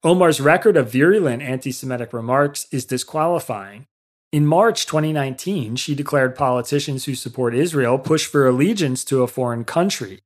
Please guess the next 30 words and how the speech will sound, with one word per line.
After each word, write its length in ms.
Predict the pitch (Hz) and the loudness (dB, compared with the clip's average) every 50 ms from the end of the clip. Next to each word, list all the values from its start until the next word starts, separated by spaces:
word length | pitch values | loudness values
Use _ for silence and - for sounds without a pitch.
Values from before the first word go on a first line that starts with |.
| _ _ _ _ _ | _ _ _ _ _
Then 260 | - 143 160 165 151 147 | 2 4 6 6 6 4
in 160 | 147 147 143 | 2 2 0
June 280 | 139 143 147 147 147 | 0 0 0 0 0
twenty 280 | 143 - - 147 139 131 | -2 -2 -2 -2 -2 -4
twenty-one, 520 | 127 - 143 127 123 127 156 196 202 175 | -4 -6 -4 -4 -2 2 2 2 2 2
Omar 380 | 156 151 147 151 160 170 160 151 | 2 0 0 0 2 4 2 2
compared 440 | 147 - 143 131 143 135 127 131 127 | 2 0 -6 -4 -2 0 0 0 0
the 80 | 127 | -2
U 200 | 123 123 127 127 | -2 0 0 0
S 160 | 120 123 - - | 0 -2 -4 -4
and 100 | 123 127 | -4 -4
Israel 360 | 143 151 147 143 131 120 117 | -2 -2 -2 -2 -2 -2 -2
to 140 | - 123 107 | -6 -8 -10
Hamas 520 | 117 120 123 139 156 170 160 151 143 - | -6 -2 0 2 4 4 4 4 2 0
and 140 | 127 120 120 | -4 -8 -8
the 80 | 120 | -8
Taliban. 680 | 113 - - 160 170 190 185 156 123 110 101 95 95 - _ _ _ _ _ _ - | -8 -6 0 2 4 6 6 4 2 -2 -8 -10 -16 -20 _ _ _ _ _ _ 0
Omar 240 | 156 160 170 165 156 | 2 4 6 6 6
has 140 | 160 147 | 4 2
said 300 | - - 190 196 202 160 | 2 4 6 6 6 6
U 140 | 151 156 151 | 6 6 6
S 100 | 147 143 | 6 4
support 380 | - 147 127 - 139 127 123 - | 2 -4 -4 -2 -4 -4 -4 -6
for 120 | - 127 | -8 -10
Israel 400 | 120 117 113 - 123 120 120 120 | -10 -8 -8 -6 -4 -4 -4 -4
is 120 | 113 113 - | -4 -6 -6
all 280 | - - 147 131 127 | -4 0 2 2 2
about 260 | 127 127 127 127 120 | 2 0 -2 -4 -4
the 60 | - 127 | -6 -8
Benjamins, 720 | 110 127 135 151 175 170 143 131 117 107 107 120 127 - | -4 0 0 0 2 0 -2 -2 -4 -6 -6 -8 -8 -10